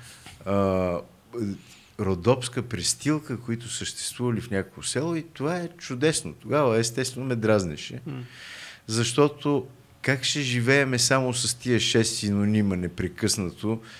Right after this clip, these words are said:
Speaker 1: след като непрекъснато навлизат н-, нови модели смартфони и не знам си какво, някак си,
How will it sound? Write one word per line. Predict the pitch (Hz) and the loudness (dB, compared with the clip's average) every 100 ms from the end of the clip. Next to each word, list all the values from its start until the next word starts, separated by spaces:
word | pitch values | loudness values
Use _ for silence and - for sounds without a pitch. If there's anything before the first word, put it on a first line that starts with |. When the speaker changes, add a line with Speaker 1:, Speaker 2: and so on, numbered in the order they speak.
| - | -10
Speaker 1:
след | - 107 98 | 0 2 2
като | - - - 98 98 95 - | -6 -6 0 2 4 2 0
непрекъснато | 107 95 - 95 - 95 95 - | 0 0 -2 -4 -2 -4 -4 -6
навлизат | 98 90 - 104 87 85 - | -4 -4 -2 -2 0 -4 -6
н-, | 98 98 90 | -6 -4 0
нови | 98 92 87 | 2 2 0
модели | 87 85 90 85 | -4 0 0 0
смартфони | 82 - 87 82 - - 82 80 | -2 -4 -4 -4 -6 -6 -4 -6
и | 78 | -8
не | 80 | -8
знам | 82 73 | -8 -6
си | - - | -8 -8
какво, | - 120 | -8 -6
някак | 147 147 110 98 117 | -6 -2 -2 -2 -8
си, | - - 147 | -8 -6 -4